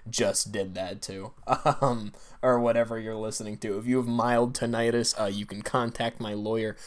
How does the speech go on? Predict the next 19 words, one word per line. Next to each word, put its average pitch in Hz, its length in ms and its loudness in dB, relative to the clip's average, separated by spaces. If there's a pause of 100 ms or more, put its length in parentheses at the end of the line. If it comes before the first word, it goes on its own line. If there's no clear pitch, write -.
(140)
one 113 220 0
eight 113 140 -2
hundred 107 380 -4
fuck - 360 0
off. 104 380 -2 (420)
Uh, 95 340 -4 (640)
wasn't 170 240 -2
I 202 40 2
gonna 196 180 0
talk 190 240 0
about, 175 360 2 (240)
uh, 127 600 -2
t-, 143 160 -10
oh, 208 120 12
yeah, 185 240 8
yeah, 139 220 2
yeah, 151 140 4
yeah. 127 260 6
Um, 127 400 2